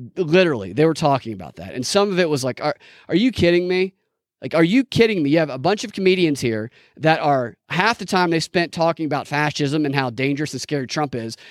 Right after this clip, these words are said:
which in and of itself takes away from your, uh, comedian credibility if you take that that seriously are, and are unable to joke about it." But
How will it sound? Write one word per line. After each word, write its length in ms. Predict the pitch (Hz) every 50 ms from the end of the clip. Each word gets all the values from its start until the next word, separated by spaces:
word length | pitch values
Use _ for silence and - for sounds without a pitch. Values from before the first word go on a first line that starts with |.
| - - _ -
which 240 | 165 175 - - -
in 160 | 196 226 269
and 80 | 294
of 120 | 294 277 247
itself 600 | 202 - - - 214 190 180 180 180 175 - _ _ _ _ _ _ _ _ -
takes 300 | - 214 233 240 - -
away 260 | 233 202 196 190 202
from 240 | 190 - 190 180 170
your, 380 | 156 160 151 143 139 110 - - -
uh, 60 | - - - _ _ _ _ _ -
comedian 480 | - 180 185 208 233 233 233 220 190
credibility 800 | - - - 180 180 165 131 120 139 139 123 104 - 78 - - _ _ _ _ _
if 160 | - 127 -
you 60 | 151 135
take 300 | - - 190 185 175 -
that 320 | 160 143 131 117 - 110
that 260 | 120 147 156 170 -
seriously 580 | - - 180 170 160 139 127 - - 127 123 123
are, 200 | 117 113 113 - _ -
and 160 | 143 143 139
are 120 | 131 117 - -
unable 360 | 156 156 151 147 135 135 127
to 100 | - 120
joke 220 | 127 139 139 117
about 200 | 113 117 117 117
it." 60 | 113
But 160 | - 135 123